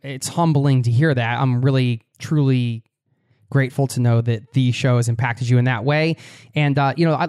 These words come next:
I loved what she said there, unlearning. That's, um, that's a, that's something we don't think about too often, right? I mean, we're, we're, we're constantly learning new things, trying to focus on getting new skills maybe that can help us do the things we wanna do, or we're just,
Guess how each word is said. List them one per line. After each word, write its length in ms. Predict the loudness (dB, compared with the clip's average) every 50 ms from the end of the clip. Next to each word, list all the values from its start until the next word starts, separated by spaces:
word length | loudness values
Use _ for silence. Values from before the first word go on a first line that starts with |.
| -4 -4
I 60 | -2
loved 320 | 0 0 -2 -2 -2 -2
what 140 | -2 -2 0
she 100 | 0 -2
said 180 | 0 0 0 0
there, 180 | 0 -2 -2 0
unlearning. 800 | 0 2 2 2 2 2 2 2 2 0 -2 -2 -4 -6 -6 -6
That's, 320 | -4 -4 -4 -4 -4 -4
um, 480 | -2 0 0 0 0 0 0 0 -2 -4 -8 -16 _ _ _ _ -20 -20 -20 _ _ _ _ _ _ _ _ _ _ _ _ _
that's 260 | -6 -6 -6 -6 -4 -4
a, 360 | -2 -2 -2 -2 -4 -6 -8 -14 _ _ _ -6
that's 180 | -6 -6 -4
something 300 | -4 -4 -2 -2 -2 -2
we 60 | 0
don't 140 | 0 -2 0
think 140 | -2 -4 -2
about 240 | 0 -2 -2 -2 0
too 140 | 2 2 2
often, 340 | 2 2 0 0 -2 0
right? 220 | 2 2 2 2 2
I 40 | 2
mean, 120 | 2 2
we're, 160 | 2 2 0
we're, 220 | 0 0 0 -2 -2
we're 180 | -2 -2 -2 -2
constantly 460 | -2 -2 -4 -4 -2 -2 -2 0 0
learning 280 | 2 2 2 2 4 4
new 100 | 4 2
things, 400 | 2 2 0 2 2 0 0 0
trying 160 | -2 -2 -2
to 40 | 0
focus 380 | 0 0 0 0 0 -2 -2
on 320 | 0 0 2 2 0 0 -2 -6 -14 -20 -20 _ _ _ _ _ _ _ _ _ _ _ _ -4
getting 300 | -2 0 0 2 0 2
new 140 | 0 0 -2
skills 560 | -2 -6 -4 -2 0 0 2 2 0 0 0
maybe 340 | 0 0 0 0 0 0 0
that 160 | 0 0 0
can 120 | 0 2
help 200 | 2 2 0 0
us 60 | -4 -2
do 160 | 0 0 0
the 100 | 0 0
things 300 | -2 -2 -4 -4 -2 -2
we 80 | 0
wanna 240 | 0 0 0 -2 -4
do, 300 | -6 -2 0 2 2 2
or 60 | 2
we're 100 | 0 0
just, 320 | 0 0 -2 -4 -4 -10